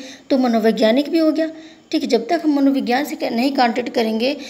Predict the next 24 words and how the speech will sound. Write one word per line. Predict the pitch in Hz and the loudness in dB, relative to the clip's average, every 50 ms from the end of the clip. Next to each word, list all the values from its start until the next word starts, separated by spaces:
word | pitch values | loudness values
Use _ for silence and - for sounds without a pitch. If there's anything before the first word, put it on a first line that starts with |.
| - - - - | -16 -16 -8 -2
लोगों | 262 233 247 254 269 | 2 2 2 2 2
की | 269 277 | 0 0
भावनाओं | 226 233 220 220 226 226 233 247 262 | 0 0 0 0 0 2 2 2 2
को | 262 277 | 0 -2
कैसे | 254 285 233 226 269 262 | 0 0 0 0 0 0
नापा | 233 226 220 233 254 254 | 0 0 2 2 2 4
जाता | 240 240 233 233 - 233 | 4 4 2 2 0 0
है, | 226 233 226 | 0 0 0
कैसे | 233 220 220 220 247 | 0 -2 -4 -2 -4
क्या | 226 240 233 233 | -2 0 0 0
किया | 226 233 226 214 | 0 0 0 0
जाता | 220 214 214 247 | 0 0 -2 -2
है, | 247 | -4
ये | 254 262 | -4 -4
सब | 254 302 277 | -6 -6 -6
चीज़ें | - 277 269 277 262 | -4 -4 -2 -2 -2
नहीं | 240 226 247 262 | -2 -2 -4 -2
जानेंगे | 254 247 240 233 233 240 247 262 | 0 0 0 0 0 -2 -2 -2
तो | 262 269 | -2 -2
हम | 254 254 | -4 -2
कैसे | 254 254 254 247 285 | -2 -2 -2 -2 -2
उस | 311 302 302 | -2 -2 -2
पद्धति | - 277 233 220 262 233 277 | -2 -4 -2 -2 -4 -4 -4
का | - 285 302 359 - | -2 -2 -2 -2 -4